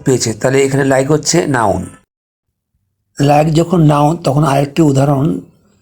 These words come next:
সে তার পরিকল্পনার like বা মতামত চায়। He wants like on his plan। সে কি চায়? সে মতামত চায়। সে কি চায়?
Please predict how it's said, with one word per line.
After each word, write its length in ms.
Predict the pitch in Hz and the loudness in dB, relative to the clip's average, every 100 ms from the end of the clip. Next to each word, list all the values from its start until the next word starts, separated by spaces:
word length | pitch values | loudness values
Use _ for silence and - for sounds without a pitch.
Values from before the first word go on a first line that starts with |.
| _ _ _ _ | _ _ _ _
সে 280 | - - 175 | -4 0 0
তার 220 | 170 165 | 2 0
পরিকল্পনার 1000 | 165 - 170 160 160 160 156 165 165 175 - | 0 0 2 2 0 -2 0 0 0 -2 -4
like 420 | 139 147 147 165 - _ | -2 0 0 -2 -12 _
বা 300 | 135 139 - 143 | -2 0 -2 -2
মতামত 500 | 139 139 135 127 - | 0 0 0 -2 -4
চায়। 360 | - 92 - - _ _ _ _ | -4 -4 -6 -16 _ _ _ _
He 160 | 151 156 | 2 4
wants 580 | 151 151 156 151 - | 2 2 0 -4 -6
like 420 | 143 139 139 147 151 - _ 151 | -2 0 2 0 -2 -14 _ -2
on 180 | 143 | 0
his 220 | 131 131 - - 151 | 2 0 -2 -6 -2
plan। 340 | 143 107 87 - _ _ _ _ _ _ - | -2 -2 -10 -18 _ _ _ _ _ _ -6
সে 240 | - 170 | -2 -2
কি 260 | 160 165 165 | -2 0 0
চায়? 400 | 165 180 190 214 | 2 0 0 -4
সে 240 | - 170 | -4 -2
মতামত 560 | 143 139 147 147 135 - | 0 -2 -2 -2 -2 -4
চায়। 320 | - - _ _ _ _ | -8 -8 _ _ _ _
সে 160 | - 160 | -4 -4
কি 220 | - 175 | 0 -2
চায়? 320 | 175 196 196 | 2 0 0